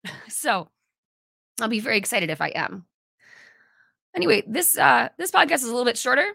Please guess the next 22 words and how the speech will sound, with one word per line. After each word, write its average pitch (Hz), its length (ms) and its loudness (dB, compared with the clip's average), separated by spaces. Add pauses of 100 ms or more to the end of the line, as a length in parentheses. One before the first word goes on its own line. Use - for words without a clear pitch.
(120)
but 220 260 -2
I - 40 -8
need 269 180 -6
to 277 80 -8
rest 240 340 -2
my 202 300 -2
voice 226 380 -4
because 208 480 -8 (340)
if 220 160 -12
you 190 240 -10 (260)
noticed 202 520 -6
throughout 170 260 -6
the 175 60 -18
podcast, 180 580 -8
I - 80 -10
had 294 160 -12
to 311 80 -12
pause 370 300 -4
a - 40 -8
couple 165 240 -8
of 156 80 -12
times, 156 400 -8